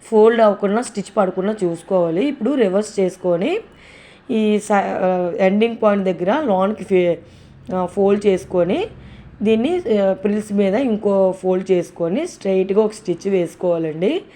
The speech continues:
స్టిచ్ వేసుకున్న తర్వాత ఒక్కసారి మీదన ఐరన్ చేయండి, స్టిఫ్గా ఉంటుంది, బాగుంటుంది.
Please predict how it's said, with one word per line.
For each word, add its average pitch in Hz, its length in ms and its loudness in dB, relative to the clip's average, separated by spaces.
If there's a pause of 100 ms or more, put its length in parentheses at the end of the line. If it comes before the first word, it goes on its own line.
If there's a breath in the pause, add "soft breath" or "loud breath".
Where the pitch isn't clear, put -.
(360 loud breath)
స్టిచ్ 226 280 -4
వేసుకున్న 226 400 2
తర్వాత 185 280 0
ఒక్కసారి 220 600 0
మీదన 202 320 2
ఐరన్ 190 420 2
చేయండి, 175 400 0
స్టిఫ్గా 202 520 -4
ఉంటుంది, 180 440 -2
బాగుంటుంది. 180 840 -2